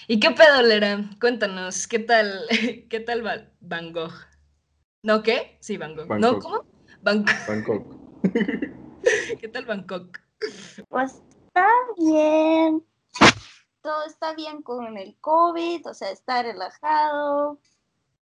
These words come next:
Speaker 1: Sí.
Speaker 3: Mm, no
Speaker 1: Sí.
Speaker 3: me gusta tanto el país, pero estoy bien aquí todavía. <laughs>
Speaker 1: Simón, Simón. Pues qué chido, güey. Pues mira, nosotros aquí en Pláticas Galácticas nos gusta tener nuestro,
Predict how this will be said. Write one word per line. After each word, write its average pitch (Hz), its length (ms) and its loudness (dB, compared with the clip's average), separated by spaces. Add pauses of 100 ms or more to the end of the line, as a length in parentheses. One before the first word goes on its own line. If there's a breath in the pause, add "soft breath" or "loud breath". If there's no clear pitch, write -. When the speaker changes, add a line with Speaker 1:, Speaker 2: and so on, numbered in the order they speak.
(260)
Speaker 1:
Sí. 185 220 -8
Speaker 3:
Mm, 208 520 -12 (320)
no 277 80 0
Speaker 1:
Sí. 311 60 2
Speaker 3:
me 339 140 4
gusta 349 380 -2
tanto 285 380 2
el 269 160 0
país, 277 680 -4
pero 214 200 0
estoy - 440 -8
bien 214 200 -4
aquí 294 540 -10
todavía. 247 480 -4
<laughs> - 840 -4
Speaker 1:
Simón, 180 480 -8
Simón. 170 380 -10 (520 loud breath)
Pues - 100 -16
qué 330 100 -8
chido, 285 260 2
güey. 185 340 -2 (140)
Pues 262 160 2
mira, 226 460 2 (580 soft breath)
nosotros 277 400 -4
aquí 220 320 2
en 220 140 0
Pláticas 196 440 -6
Galácticas 175 560 -8
nos 165 140 -10
gusta 175 300 -12
tener 160 280 -6
nuestro, 160 640 -8